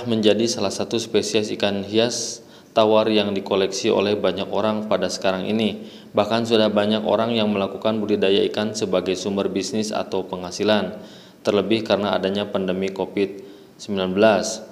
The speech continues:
Namun, dalam proses memelihara dan merawatnya terdapat berbagai permasalahan kesehatan yang bisa menimpa ikan cupang. Salah satu, salah satunya dropsy atau biasa disebut sisik nanas.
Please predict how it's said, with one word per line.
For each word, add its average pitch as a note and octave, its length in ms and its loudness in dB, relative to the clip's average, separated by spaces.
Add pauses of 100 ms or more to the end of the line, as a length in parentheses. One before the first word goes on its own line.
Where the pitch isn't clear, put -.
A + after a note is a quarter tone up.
(380)
Namun, A#2+ 680 0 (140)
dalam A2+ 260 4
proses C3 300 -2
memelihara A#2 560 4
dan A2+ 240 2
merawatnya G#2+ 560 2
terdapat G#2+ 480 0
berbagai G2+ 400 2
permasalahan G2 640 -2
kesehatan G#2 560 0
yang G2 160 0
bisa G2 320 -2
menimpa G2 560 -2
ikan F#2 240 -6
cupang. G2+ 480 0 (240)
Salah G2+ 320 2
satu, G#2 560 0 (320)
salah G2+ 320 4
satunya A2 480 2
dropsy G#2+ 560 2
atau G#2 320 0
biasa G2+ 320 2
disebut G#2+ 400 -2
sisik G2 400 -6
nanas. F#2+ 480 -2